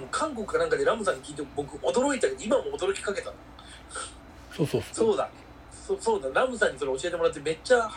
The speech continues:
Speaker 1: 初めて聞いた時驚いたの。
Speaker 2: まあ、トリビアでも言ってたけど、まあ、そうだね。そういうチンチンの、そ-、まあ、そういうのもあるから犬食べるんだけど、まあ、それでなくなって。まあ、なんか、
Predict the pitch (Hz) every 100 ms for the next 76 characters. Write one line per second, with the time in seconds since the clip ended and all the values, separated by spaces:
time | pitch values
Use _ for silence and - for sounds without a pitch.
0 | - - 214 220 151 151 127 127 147 185
1 | 151 - - - - - - - - 175
2 | - 190 226 156 87 80 85 90 - 107
3 | 90 85 82 87 127 110 - 104 80 85
4 | - - 104 98 95 95 - 123 98 -
5 | 92 - - - - - - - - -
6 | - - - - - - 143 113 - 120
7 | 110 101 139 127 107 98 98 90 - 90
8 | 101 101 98 98 95 85 85 90 92 101
9 | 151 113 95 127 123 127 120 - 120 113
10 | - - 170 175 170 -